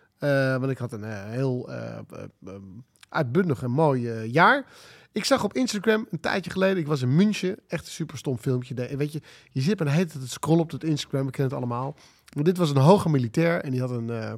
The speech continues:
korte speech en die zei, "Weet je wat je moet doen iedere ochtend? Je bed opmaken. Maak je bed op, begin daarmee."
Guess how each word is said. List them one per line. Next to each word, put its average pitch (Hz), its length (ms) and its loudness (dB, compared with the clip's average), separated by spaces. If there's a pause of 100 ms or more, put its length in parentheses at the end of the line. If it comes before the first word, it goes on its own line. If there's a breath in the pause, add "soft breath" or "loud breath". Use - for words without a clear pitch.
korte 185 280 -4
speech 160 400 -4
en 135 60 -6
die 127 100 -4
zei, 117 280 -4
"Weet 131 120 -6
je 139 60 -6
wat 165 140 -4
je 180 60 -6
moet 160 140 -2
doen 160 140 -2
iedere 143 220 -2
ochtend? 156 280 -12
Je 123 60 -12
bed 143 220 -2
opmaken. 87 440 -16 (460 soft breath)
Maak 185 220 2
je - 80 -14
bed 117 200 -10
op, - 220 -18
begin 147 260 0
daarmee." 104 460 -6